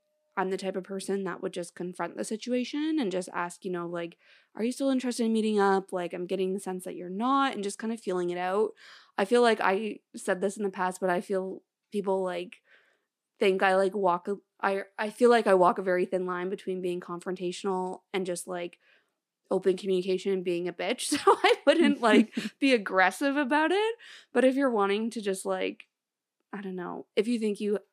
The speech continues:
Speaker 1: actually have potential to have a relationship with this person, I feel like you need to have open communication. But I also think something that's really helped me in the past is something I heard on a podcast forever ago. And it's the mentality of, "If he wants to, he will." And I feel
Speaker 2: Mm-hmm.
Speaker 1: like that,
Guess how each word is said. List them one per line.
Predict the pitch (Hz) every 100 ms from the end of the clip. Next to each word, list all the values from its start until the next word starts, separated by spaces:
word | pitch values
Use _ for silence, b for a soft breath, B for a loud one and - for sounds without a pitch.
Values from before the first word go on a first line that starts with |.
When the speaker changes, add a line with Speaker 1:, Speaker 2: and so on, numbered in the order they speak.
| -
Speaker 1:
actually | 180 -
have | 185
potential | - 180 180
to | 185
have | 180
a |
relationship | 175 165 170 - 226
with | 220
this | 220
person, | - 240 240
I | 202
feel | 180 175
like | 175
you | 180
need | 165 160
to |
have | 196 196
open | 196 208
communication. | 214 208 208 220 214 240 254 269 B B B B -
But | 202 202 -
I | 196
also | 196 233
think | 220 196 190 185 -
something | 202 202 196
that's | 185 190
really | 185
helped | 185 180 -
me | 190 185
in | 190
the | 208
past | 208 202 202 202 - -
is | 185 -
something | 190 208 196
I |
heard | 185 185
on | 185
a | 180
podcast | 180 180 - 180 175 -
forever | 190 180 190 196
ago. | 196 214 220 233 - B B B B
And | 208
it's | 196
the | 208
mentality | 208 208 190 196 202 190
of, | 180 -
"If | 180
he | 196
wants | 185 170 175
to, | - 190
he | 185 180
will." | 180 165 208 269 - B B B B -
And | 208
I | 220
feel | 208
Speaker 2:
Mm-hmm. | 185
Speaker 1:
like | 190 190
that, | 170 175 175 180